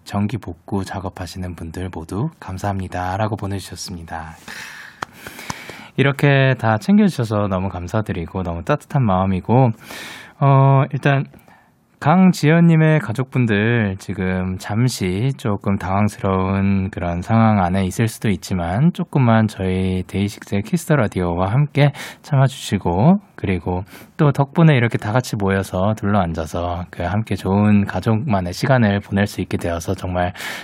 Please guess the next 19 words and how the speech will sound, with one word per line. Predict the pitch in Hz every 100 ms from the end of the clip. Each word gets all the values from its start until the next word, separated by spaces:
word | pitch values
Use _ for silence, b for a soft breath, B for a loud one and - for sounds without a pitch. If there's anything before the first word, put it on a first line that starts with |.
| B
다행이라고 | - 98 98 90 90
생각합니다. | - 110 - 113 104 90 87 85 - -
앞으로도 | 101 - 107 104
늘 | 98 98
건강하시고 | 98 95 104 101 - 104
행복하세요. | 127 147 117 113 107 101 131 180 - B B B
감사합니다. | - 98 101 92 87 85 80 80 - _ B B B B B B B
그리고 | - 139 143
오구삼일님께서 | 127 127 160 170 180 180 143 104 92 87 113 127 95 90 -
"영디, | 104 110 110 113
사실 | 123 147 170
저 | 151 110
오늘 | 98 95 98 107 107 95
연봉 | 95 107 143 143
협상 | 180 - 180 165
진행하는 | - 101 104 104 95
날이라 | 85 87 87 85 85
용기 | 87 104 110
얻으려고 | 135 117 92 85 90 127